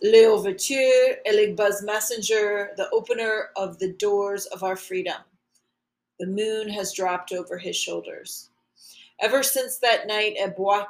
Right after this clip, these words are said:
Caiman, the little snake of insomnia has not let me sleep. Okay, so who's the me? Who's the speaker? Right? We have switched. There's another vignette going on here. August twenty-second,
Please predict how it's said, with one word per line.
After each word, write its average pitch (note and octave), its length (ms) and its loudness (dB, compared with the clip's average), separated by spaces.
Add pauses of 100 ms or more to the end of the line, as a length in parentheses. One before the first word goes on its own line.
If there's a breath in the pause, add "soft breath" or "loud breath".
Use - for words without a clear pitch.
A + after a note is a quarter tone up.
Caiman, F#3+ 600 -6
the F#3 80 -4
little G#3 260 -2
snake G3+ 460 -6
of F3+ 100 -4
insomnia F#3 800 -6
has F3+ 260 -6
not F#3 360 -4
let F3+ 200 -6
me F3+ 140 -12
sleep. - 400 -12 (880)
Okay, - 180 -18
so - 260 -12
who's F#3 220 -10
the F#3+ 80 -10
me? F3 460 -10 (240)
Who's F3 160 -10
the - 80 -14
speaker? E3+ 640 -4 (400)
Right? F3 300 0
We F3+ 80 -2
have F3 100 -2
switched. - 480 -4
There's F3+ 200 -4
another F3+ 360 -2
vignette F#3 420 -2
going E3+ 220 -4
on D#3+ 180 -10
here. E3+ 360 -10 (720 loud breath)
August B3 500 6
twenty-second, A3+ 720 -4